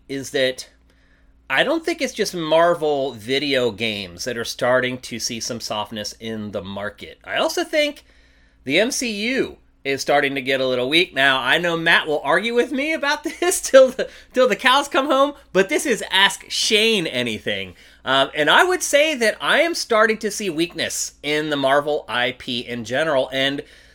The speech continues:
let's be honest, it's hard to believe it hasn't arrived before now, because we have just been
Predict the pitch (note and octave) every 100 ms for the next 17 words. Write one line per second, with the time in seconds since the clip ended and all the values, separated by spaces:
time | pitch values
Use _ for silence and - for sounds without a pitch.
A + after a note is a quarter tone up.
0 | _ D#3+ C4 - D4+ A3 - F#3+ C4+ B3
1 | - - _ _ G3+ B3+ - C#4+ D#4+ D#4+
2 | C#4+ D#4 F4 D#4 C#4 D4 D4 C#4+ C#4+ D#4+
3 | D#4+ D4+ C4+ D4+ D4+ D#4 D#4+ D#4+ D#4+ C4+
4 | - - _ A3 - C#4 C4 - - _
5 | _ _ A3+ C4 D4 A3 C4 B3+ A3 G3
6 | F#3